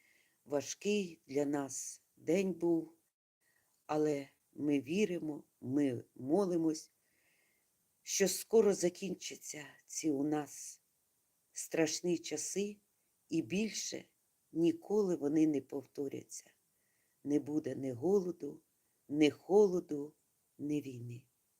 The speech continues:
Бережи, Боже, вас, ваші родини і ваших близьких. Хай Бог оберігає наших захисників і захисниць, які зараз стоять на сторожі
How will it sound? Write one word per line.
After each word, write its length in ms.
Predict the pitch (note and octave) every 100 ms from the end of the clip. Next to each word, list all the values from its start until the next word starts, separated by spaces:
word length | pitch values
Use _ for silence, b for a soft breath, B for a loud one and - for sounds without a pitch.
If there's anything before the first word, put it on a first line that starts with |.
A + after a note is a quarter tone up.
| _ _ _ _ _ _ -
Бережи, 400 | D#3+ D#3+ D3+ D3+
Боже, 360 | C#3+ C#3 C3+
вас, 580 | B2+ C#3+ F3 - - - _ _ _ _ _
ваші 440 | B2 D3 D3 - C#3
родини 680 | A#2+ A#2+ D3+ F#3 D#3+ E3 - _ _ _ _ _ _ _ _
і 140 | D3
ваших 680 | C3 D3 D#3 - C3+ B2+ _ _ _
близьких. 880 | G#2+ A#2 A#2+ A#2 - - - _ _ _ _ _ _ _ _ _
Хай 220 | - F#3
Бог 300 | F3 A#3 A3+
оберігає 640 | F#3 E3 E3 D#3 F3 E3+ D#3
наших 380 | D#3 D3+ D3
захисників 800 | C#3 D3+ D3+ D3+ - C#3 - E3+
і 60 | D3
захисниць, 840 | B2 C3+ C#3+ - - F3+ F#3+ - _ _ _ _ _ _
які 380 | - D#3 D#3+ G#3+
зараз 520 | D3+ C3+ F3 D#3 C#3
стоять 680 | - - C#3 E3 F3 - - _
на 160 | D3
сторожі 800 | C#3 - C#3+ D#3+ F3+ - C#3+ D3+